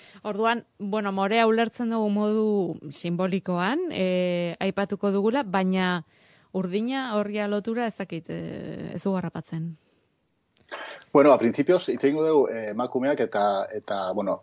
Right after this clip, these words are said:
Speaker 2: mm, e-, eta letren arteko, ba, harreman hori nola gertatu den historian, ez?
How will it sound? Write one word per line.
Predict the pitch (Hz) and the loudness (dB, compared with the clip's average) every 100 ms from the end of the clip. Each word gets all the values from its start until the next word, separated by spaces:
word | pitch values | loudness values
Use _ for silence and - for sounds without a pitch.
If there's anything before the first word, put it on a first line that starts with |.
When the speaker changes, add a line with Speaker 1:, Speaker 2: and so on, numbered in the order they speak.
| - | -10
Speaker 2:
mm, | 101 95 92 90 - - | -10 -8 -6 -8 -10 -4
e-, | - 117 | 2 4
eta | 117 107 | 6 6
letren | 120 127 120 | 6 6 4
arteko, | 110 107 113 123 113 98 95 101 | 4 2 2 4 6 6 4 0
ba, | 101 98 101 | 0 0 0
harreman | - 113 113 | 0 2 2
hori | 110 | 2
nola | 113 110 | 4 4
gertatu | 104 - 107 104 | 4 2 0 -2
den | 101 | -6
historian, | - 113 104 90 | -6 -6 -6 -6
ez? | 113 | -10